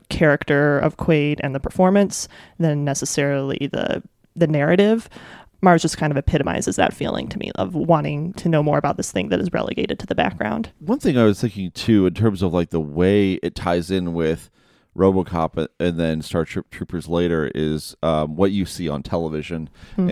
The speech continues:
Speaker 2: and, and what
Speaker 1: Screens, so many screens.
Speaker 2: Screens, but also, also the fact that it's state-controlled television
Speaker 1: Mm-hmm.
Speaker 2: and that they're painting a picture that is completely inaccurate of, of what
Speaker 1: Right.
Speaker 2: reality is, of, of that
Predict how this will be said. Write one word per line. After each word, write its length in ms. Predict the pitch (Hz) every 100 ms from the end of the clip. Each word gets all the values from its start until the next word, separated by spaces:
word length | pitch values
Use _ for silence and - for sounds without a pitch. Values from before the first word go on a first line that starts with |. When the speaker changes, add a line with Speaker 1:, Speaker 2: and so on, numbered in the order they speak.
| 185
Speaker 2:
and, 100 | 175
and 140 | 175
what 80 | 170
Speaker 1:
Screens, 600 | - 196 202 220 208 175
so 200 | - 196
many 180 | 202 190
screens. 480 | - 185 175 165 160
Speaker 2:
Screens, 320 | 180 226 113
but 100 | 123
also, 380 | 120 160 160 127
also 280 | - 147 -
the 80 | 147
fact 220 | 127 110
that 120 | 98
it's 120 | 92
state-controlled 720 | - - 113 - - 113 98
television 480 | 87 92 90 85 85
Speaker 1:
Mm-hmm. 240 | 87 85 92
Speaker 2:
and 140 | 92
that 140 | 90 -
they're 200 | 90 87
painting 600 | - 127 135 143 113 98 - - -
a 80 | 85
picture 300 | 113 - 98
that 80 | 90
is 120 | 85
completely 480 | 101 87 110 113 98
inaccurate 540 | 90 92 - 82 78
of, 160 | 80 69
of 180 | 82 76
what 280 | 78 80 - _
Speaker 1:
Right. 260 | 175 160 156
Speaker 2:
reality 560 | 98 95 90 82 82
is, 160 | 87 76
of, 100 | 80
of 220 | - 87 80
that 160 | 87